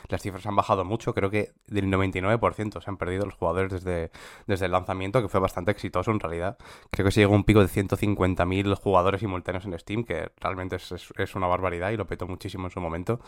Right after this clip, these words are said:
Pero bueno, eh, a partir de ahí se ve que el escaso contenido, sobre todo un sistema de progresión que es un poco, era un poco regulero, no acababa de convencer,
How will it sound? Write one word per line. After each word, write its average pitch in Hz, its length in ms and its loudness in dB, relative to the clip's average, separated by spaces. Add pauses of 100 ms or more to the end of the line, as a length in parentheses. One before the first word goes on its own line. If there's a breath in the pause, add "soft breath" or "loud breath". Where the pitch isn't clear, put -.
(380 loud breath)
Pero 92 160 8
bueno, 95 300 8
eh, 92 100 6
a 87 80 6
partir 95 300 0
de 98 80 6
ahí 98 180 4
se 110 80 -4
ve 95 180 4
que 92 300 0 (420 loud breath)
el 90 480 6
escaso 101 320 2
contenido, 107 460 4
sobre 95 280 0
todo 113 240 8
un 110 60 2
sistema 101 300 2
de 101 80 4
progresión 95 640 2
que 92 100 0
es - 140 0
un 95 160 0
poco, 87 680 4
era 92 80 2
un 90 80 -2
poco 95 220 2
regulero, 92 360 6
no 87 80 0
acababa 92 300 4
de 92 80 -2
convencer, 90 560 -2